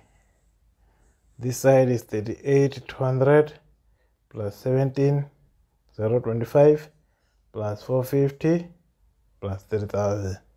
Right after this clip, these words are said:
It's gonna give us, uh, fifty-eight thousand six hundred and twenty-five. Simply means that, uh, we're gonna say, okay, let me write it here.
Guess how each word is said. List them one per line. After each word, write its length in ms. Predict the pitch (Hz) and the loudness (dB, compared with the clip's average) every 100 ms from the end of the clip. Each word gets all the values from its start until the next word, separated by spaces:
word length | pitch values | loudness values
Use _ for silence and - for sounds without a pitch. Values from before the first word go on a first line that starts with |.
| _ _ _ _ _ _ _ _ | _ _ _ _ _ _ _ _
It's 160 | 110 | -20
gonna 260 | - 107 104 | -10 -8 -6
give 240 | 113 131 | -2 0
us, 280 | 127 127 - - _ _ _ _ _ _ _ _ _ _ _ _ _ _ _ _ _ | 2 0 -2 -20 _ _ _ _ _ _ _ _ _ _ _ _ _ _ _ _ _
uh, 240 | 117 113 110 | -6 -4 -4
fifty-eight 600 | - - - 156 147 147 | -8 -10 -8 0 0 2
thousand 380 | 139 120 127 127 | 2 2 -2 -4
six 200 | 123 123 | -8 -6
hundred 220 | 110 110 | -2 -2
and 180 | 101 98 | -2 -6
twenty-five. 540 | 95 101 - 104 104 - _ _ _ _ _ _ _ _ | -10 -12 -14 -16 -16 -20 _ _ _ _ _ _ _ _
Simply 380 | 131 120 127 | -6 -2 0
means 220 | 131 127 113 | 2 2 2
that, 320 | 117 107 - _ _ _ _ _ _ _ 117 | 2 2 -6 _ _ _ _ _ _ _ -4
uh, 640 | 113 113 110 110 110 104 - _ _ _ _ _ _ _ _ _ | -2 0 2 2 0 -4 -8 _ _ _ _ _ _ _ _ _
we're 140 | 110 113 | -8 -6
gonna 360 | 113 117 117 | -2 0 -2
say, 340 | 113 139 147 139 | -2 0 2 0
okay, 340 | 151 147 170 - | 0 -2 -2 -4
let 220 | 131 143 | -4 -2
me 160 | 143 143 | -2 2
write 280 | 120 127 117 | 2 2 -4
it 140 | - | -14
here. 420 | - 127 190 202 | -6 -2 -2 -4